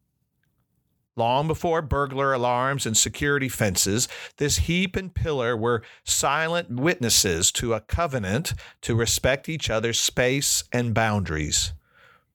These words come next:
In many relationships between parents and an adult married child, the subject of healthy space and boundaries typically arises in reaction to a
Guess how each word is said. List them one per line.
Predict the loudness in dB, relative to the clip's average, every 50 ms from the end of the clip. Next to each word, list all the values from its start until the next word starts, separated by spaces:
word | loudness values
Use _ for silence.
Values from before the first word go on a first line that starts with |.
| _ _ _ _ _ _ _ _ _ _ _ _ _ -4 0
In | 0 2
many | 2 2 2 2
relationships | 0 2 2 2 2 2 0 -2 -2 2 2 2 2 2 0
between | 0 0 0 0 0 -2 -4 -2
parents | -2 0 0 2 2 2 2 2 2 2 2 2
and | 2 2
an | 4 4
adult | 2 2 2 2 2 2 0 0 -2
married | 0 2 2 4 2 2 0
child, | 0 0 0 2 2 2 2 2 0 0 -4 -8 -12 -20 -20 -20 -8 _
the | 0 2
subject | 4 4 4 4 2 2 0 -4 -2 -2
of | -4 -2
healthy | -2 -2 0 0 -2 -2 -2 -2 0
space | 0 0 0 2 2 2 2 2 0 0
and | 0 -2 0
boundaries | 0 0 2 2 0 0 0 0 2 2 2 2 2 0 -2 -6 -14 -18 -18 _ -6
typically | -4 -4 -2 -2 -4 -4 -2 -2 0 0
arises | 0 0 2 2 2 2 0 0 -2 -2 -2 0 0
in | 0 0
reaction | 0 0 2 2 0 0 -2 -2 -2 -2 0 0 0
to | 0 0 2 2
a | 2 0